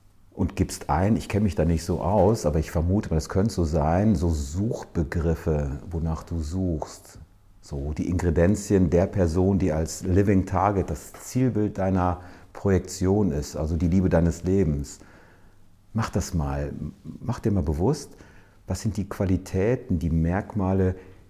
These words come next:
die diese Person mitbringt, die die Liebe deines Lebens werden kann. Stell's dir mal vor. Ich glaub, das muss man sogar machen, wenn man solche Profile erstellt. Und jetzt stell dir vor, paradoxerweise gibt's nur ein Fit.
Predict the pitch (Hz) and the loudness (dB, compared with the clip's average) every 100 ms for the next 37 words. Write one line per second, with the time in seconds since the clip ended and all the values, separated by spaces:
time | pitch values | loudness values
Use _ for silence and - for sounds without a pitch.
0 | - _ _ - 85 98 113 - 98 87 | -20 _ _ -6 -2 0 0 0 0 0
1 | 78 101 107 95 131 - - - 87 101 | 2 4 6 4 4 -2 -12 -4 -2 -2
2 | 92 85 76 98 101 87 90 85 - 87 | -4 -4 -2 -2 -2 -2 -2 -4 -4 -2
3 | 90 85 - 78 82 82 - 67 64 65 | -2 -2 -4 -2 -2 -2 -6 -8 -10 -10
4 | 67 - - - _ _ _ _ _ - | -14 -18 -20 -20 _ _ _ _ _ -20
5 | - - 85 - 110 98 - 76 73 62 | -20 -10 -10 -8 -8 -8 -8 -8 -6 -6
6 | 65 - - - - _ _ _ - _ | -12 -16 -20 -20 -20 _ _ _ -20 _
7 | - - 71 - - 92 - 80 80 78 | -16 -10 -10 -10 -6 -4 -2 -2 0 0
8 | 78 104 90 76 71 71 76 - 67 - | -2 -2 -2 -2 -2 -4 -6 -6 -8 -10
9 | - 78 - 98 85 67 67 - 73 71 | -12 -12 -8 -6 -4 -6 -8 -10 -10 -10
10 | - - - - - - 95 90 - - | -12 -16 -20 -20 -20 -6 0 0 -2 -2
11 | 110 117 98 - - 120 98 107 - 95 | 2 2 0 -2 -2 2 2 0 -2 -4
12 | 87 90 - 95 78 76 87 101 82 - | -2 -2 -4 -4 -2 0 0 0 -2 -6
13 | - - 90 92 85 95 101 98 - 95 | -8 -2 0 0 0 0 0 -2 -4 -4
14 | - | -4